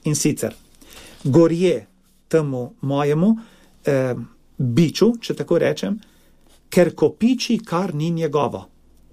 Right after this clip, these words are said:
Se pravi, tukaj imamo opravka s pohlepom. Postal si preveč pohlepen. Potem,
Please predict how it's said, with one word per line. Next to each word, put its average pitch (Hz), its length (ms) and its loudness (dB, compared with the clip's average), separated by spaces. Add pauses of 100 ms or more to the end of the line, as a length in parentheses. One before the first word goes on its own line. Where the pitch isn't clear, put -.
(480)
Se - 120 -8
pravi, 139 260 4
tukaj 170 220 2
imamo 143 280 0
opravka 127 420 -2
s - 60 -6
pohlepom. 113 580 -4 (580)
Postal 180 520 2
si 180 280 -2
preveč 160 400 -2
pohlepen. 120 580 -6 (800)
Potem, 147 360 2